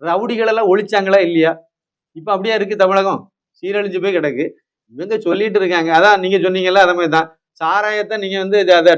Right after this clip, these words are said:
டாஸ்மார்க்கை, இந்த டாஸ்மார்க் பாரை வந்து நீங்க வந்து, ஆ, எட்டு மணிக்கே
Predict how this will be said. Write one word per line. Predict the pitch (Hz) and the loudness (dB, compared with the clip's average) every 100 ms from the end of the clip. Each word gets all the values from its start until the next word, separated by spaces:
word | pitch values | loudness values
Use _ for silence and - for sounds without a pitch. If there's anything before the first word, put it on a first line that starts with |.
| 165 | 6
டாஸ்மார்க்கை, | 175 202 214 202 190 196 | 6 4 2 2 2 0
இந்த | 170 175 156 | 4 4 6
டாஸ்மார்க் | 165 185 202 190 151 | 4 6 2 4 6
பாரை | 170 214 226 | 8 8 4
வந்து | 208 208 | -2 -4
நீங்க | 208 196 202 | -8 -6 -6
வந்து, | 196 220 202 - _ - | 0 2 2 -2 _ -12
ஆ, | 165 160 165 | -6 -2 -2
எட்டு | 170 | -2
மணிக்கே | 226 226 220 | -2 0 0